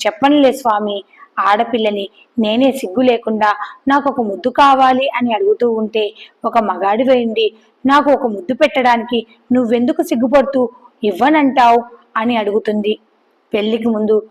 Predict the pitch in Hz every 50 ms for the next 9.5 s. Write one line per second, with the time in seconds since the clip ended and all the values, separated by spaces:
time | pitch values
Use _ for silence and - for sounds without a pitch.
0 | _ _ _ _ 240 240 240 240 240 226 233 202 202 202 208 220 240 240 220 202
1 | 190 - 254 269 269 240 233 214 214 214 208 208 208 196 196 196 - - _ _
2 | _ _ _ _ _ _ _ 226 220 202 208 240 277 311 302 285 254 285 285 214
3 | 214 214 214 208 202 202 214 240 226 - 214 202 - 226 - 226 220 208 214 226
4 | 226 220 214 - - - - - _ 220 220 - 220 233 220 208 196 - - -
5 | - _ 269 254 247 262 233 208 202 220 220 220 226 240 233 214 220 - - -
6 | _ - 277 285 269 285 277 254 220 214 202 233 254 277 277 254 240 220 214 214
7 | 220 226 240 233 220 - 214 208 226 226 - - 311 302 277 262 254 240 226 220
8 | 214 214 208 208 208 208 202 202 202 - - - - - - - 226 233 240 240
9 | 226 214 208 220 214 208 208 196 208 202